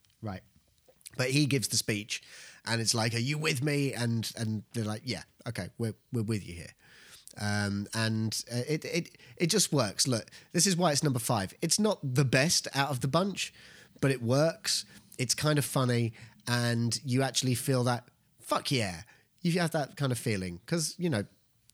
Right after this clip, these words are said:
Speaker 2: Ash, I guess in that sort of scenario, I guess if I'm gonna get behind anyone, Ash feels like probably the best bu-, bet.
Speaker 1: Cool.
Speaker 2: So,
Speaker 1: Good.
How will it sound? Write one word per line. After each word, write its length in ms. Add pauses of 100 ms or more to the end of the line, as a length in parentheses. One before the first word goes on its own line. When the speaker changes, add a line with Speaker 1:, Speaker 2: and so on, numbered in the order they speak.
(1040)
Speaker 2:
Ash, 440 (1080)
I 80
guess 240
in 160
that 240
sort 180
of 80
scenario, 720
I 100
guess 200
if 80
I'm 120
gonna 140
get 140
behind 300
anyone, 520
Ash 380 (100)
feels 320
like 140
probably 360
the 60
best 260
bu-, 80 (140)
bet. 260 (920)
Speaker 1:
Cool. 340 (440)
Speaker 2:
So, 140
Speaker 1:
Good. 240